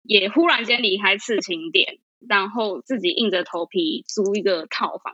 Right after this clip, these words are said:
当工作室。然后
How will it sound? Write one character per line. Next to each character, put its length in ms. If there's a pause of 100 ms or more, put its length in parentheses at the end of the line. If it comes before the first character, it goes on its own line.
(120)
当 240
工 260
作 280
室。 340 (1500)
然 280
后 320